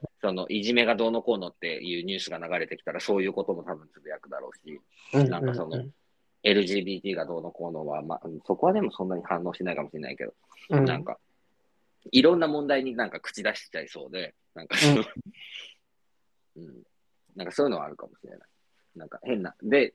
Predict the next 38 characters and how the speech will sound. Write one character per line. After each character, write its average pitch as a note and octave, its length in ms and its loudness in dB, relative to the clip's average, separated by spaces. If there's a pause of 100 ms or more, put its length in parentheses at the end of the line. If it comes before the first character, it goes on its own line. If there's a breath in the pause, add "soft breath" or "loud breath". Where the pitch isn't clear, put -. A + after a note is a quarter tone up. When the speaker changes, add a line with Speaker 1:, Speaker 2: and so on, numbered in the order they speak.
(140)
Speaker 1:
だ C#3+ 200 6
け D#3 100 6
ど A#2+ 60 4
言 A#2+ 160 6
っ - 20 -4
て D#3+ 120 4
る D#3 80 2
こ D#3+ 100 0
と B2+ 140 0
が、 G#2+ 180 2
な F2+ 80 -10
ん F2+ 60 -14
か E2+ 80 -16
そ F#2 80 -14
の E2 140 -16
知 C#3 180 -4
識 - 200 -10
と E2+ 120 -8
し - 60 -14
て E2+ 100 -14
中 F#2+ 180 -4
途 G2+ 80 -4
半 F#2 160 -8
端 D2 120 -10
だ C#2+ 40 -10
っ - 40 -18
た D2 100 -12
り C#2 80 -12
と - 80 -18
か、 F#2+ 280 0 (440 soft breath)
な E2+ 120 -10
ん - 40 -14
て - 80 -14
い G1+ 40 -12
う - 60 -16
の？ - 60 -20 (1120)
Speaker 2:
う C#3 80 0
ん。 A#2 420 -4